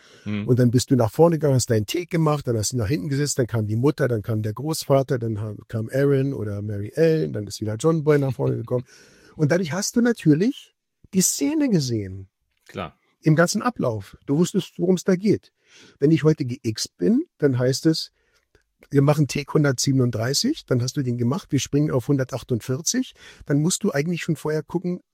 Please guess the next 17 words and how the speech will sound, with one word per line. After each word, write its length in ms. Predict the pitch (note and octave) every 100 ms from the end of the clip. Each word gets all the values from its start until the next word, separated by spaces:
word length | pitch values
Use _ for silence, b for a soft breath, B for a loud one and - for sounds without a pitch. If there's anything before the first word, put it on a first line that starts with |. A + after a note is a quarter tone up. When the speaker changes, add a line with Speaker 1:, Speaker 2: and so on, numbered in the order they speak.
| _
Speaker 2:
worauf 460 | A#2 A#2 A2 - -
antworte 480 | A3+ - C4 C#4
ich 140 | F#3+ -
jetzt 200 | G#2+ -
eigentlich? 460 | G#2 G#2+ G2+ F#2
Speaker 1:
Mhm. 300 | F2+ F2+ F2
Speaker 2:
Oder 200 | C3 B2
Speaker 1:
Mhm. 240 | G#2+ F#2 F2+
Speaker 2:
wem 180 | C#3 F3
stelle 260 | - E3 D#3+
ich 80 |
jetzt 340 | E3+ D#3 - - _ _ _ _ -
aus 160 | B2+
welchem 280 | C3+ D#3+ E3+
Grund 280 | C#3 E3 -
eine 160 | B2+ A#2
Frage? 520 | E3 A#3+ C#3 F#2